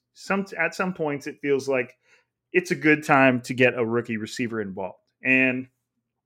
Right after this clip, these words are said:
the forty-niners did just that. You know, like, it was, Kyle Shanahan said himself that there were some, some, he didn't get into details. There were some things that Brandon Ayuk did in the first half that he didn't like, like, not,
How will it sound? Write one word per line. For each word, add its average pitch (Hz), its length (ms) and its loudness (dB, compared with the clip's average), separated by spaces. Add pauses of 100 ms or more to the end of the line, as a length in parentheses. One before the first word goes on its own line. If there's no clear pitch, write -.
(460)
the 131 80 -2
forty-niners 151 720 2
did 139 240 0
just 127 260 -6
that. 139 300 -4 (200)
You 117 120 -10
know, 113 80 -8
like, 113 320 -6
it 131 120 -4
was, 127 220 -4 (520)
Kyle 202 200 4
Shanahan 185 400 2
said 175 180 4
himself 165 380 2
that 151 140 -12
there 151 100 4
were 143 160 2
some, 131 160 -8
some, 131 320 -10
he 139 100 -8
didn't 185 200 0
get 185 100 2
into 143 140 -6
details. 180 420 -6
There 151 100 -2
were 143 80 -4
some 139 200 -14
things 170 240 -8
that 131 120 -8
Brandon 151 280 2
Ayuk 147 320 0
did 147 360 4 (360)
in 139 80 -2
the 135 80 2
first 185 340 4
half 202 360 0
that 127 200 4
he 143 220 -6
didn't 135 460 0 (140)
like, 117 420 -2 (220)
like, 113 280 -4
not, 143 320 4